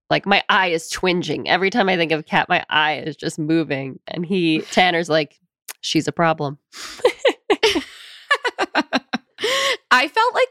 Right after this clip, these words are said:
Speaker 2: Tanner was drunk this entire episode. Did you feel that way?
Speaker 1: Yeah, I think he was just lo-, like, he was having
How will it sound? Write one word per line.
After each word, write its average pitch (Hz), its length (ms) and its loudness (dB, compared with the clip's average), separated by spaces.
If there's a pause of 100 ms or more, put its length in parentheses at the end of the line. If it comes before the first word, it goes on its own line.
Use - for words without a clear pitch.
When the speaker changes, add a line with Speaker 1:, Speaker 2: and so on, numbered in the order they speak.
Speaker 2:
Tanner 202 680 2
was 160 600 0
drunk 139 440 0
this 160 200 0
entire 156 500 0
episode. - 600 0
Did 220 180 0
you 220 120 4
feel - 220 2
that 392 240 2
way? 240 80 4
Speaker 1:
Yeah, 226 160 4
I - 80 2
think 466 180 2
he - 60 2
was 587 100 -2
just 571 180 -2
lo-, 196 360 4
like, 226 160 2
he 294 100 4
was 381 100 0
having 415 240 2